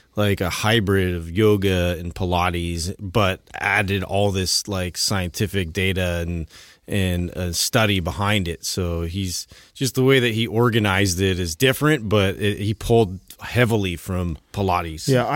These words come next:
Speaker 2: I, I called it strength yoga 'cause I've done
Speaker 1: Yeah.
Speaker 2: it before, and that's what it reminds me of,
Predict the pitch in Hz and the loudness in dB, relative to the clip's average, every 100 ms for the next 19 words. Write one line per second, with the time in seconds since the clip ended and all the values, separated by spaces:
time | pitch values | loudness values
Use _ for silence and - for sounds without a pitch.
0 | - 147 143 151 127 - - 117 110 - | -2 -2 2 4 2 0 0 0 0 2
1 | 113 107 95 98 92 90 104 85 87 - | 4 4 0 0 2 4 4 2 0 -2
2 | 87 85 98 _ _ _ _ - 98 98 | -2 -2 -4 _ _ _ _ -4 -2 0
3 | 95 90 95 95 87 90 80 80 - | 2 4 4 4 2 0 -2 -4 -8